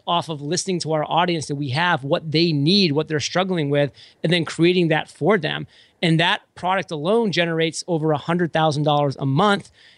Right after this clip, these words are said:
And we do a free live podcast workshop every single week that you two should definitely attend, by the way.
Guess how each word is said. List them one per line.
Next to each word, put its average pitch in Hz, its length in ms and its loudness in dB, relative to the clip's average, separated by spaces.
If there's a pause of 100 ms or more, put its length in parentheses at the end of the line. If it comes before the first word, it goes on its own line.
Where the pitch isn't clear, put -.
(120)
And 175 280 0
we 170 180 -2
do 185 320 2
a 156 80 0
free 196 580 -2
live 160 640 0
podcast 160 720 -2
workshop 151 680 0
every 185 180 2
single 151 320 2
week 180 280 2
that 156 80 -2
you 156 120 -2
two 175 160 -4
should 147 200 -2
definitely 151 360 -2
attend, 170 320 -2
by 139 140 2
the 135 80 0
way. 135 260 0